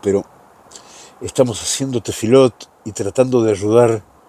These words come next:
también con tzedaká y con tefilá y con cosas como cocinar panes y mandarlos de regalo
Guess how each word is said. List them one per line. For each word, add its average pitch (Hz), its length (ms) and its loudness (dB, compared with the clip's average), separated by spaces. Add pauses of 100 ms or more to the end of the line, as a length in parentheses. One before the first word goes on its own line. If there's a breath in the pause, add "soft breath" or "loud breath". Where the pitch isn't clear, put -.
(600 soft breath)
también 123 400 0
con 123 180 0
tzedaká 113 800 0
y 101 80 -4
con 98 200 -10
tefilá 120 680 2
y 107 120 -4
con 98 240 -12
cosas 117 340 -6
como 107 380 -10 (600 soft breath)
cocinar 110 440 0
panes 131 480 -2
y 107 40 -10
mandarlos 101 480 0
de 101 60 -6
regalo 98 500 2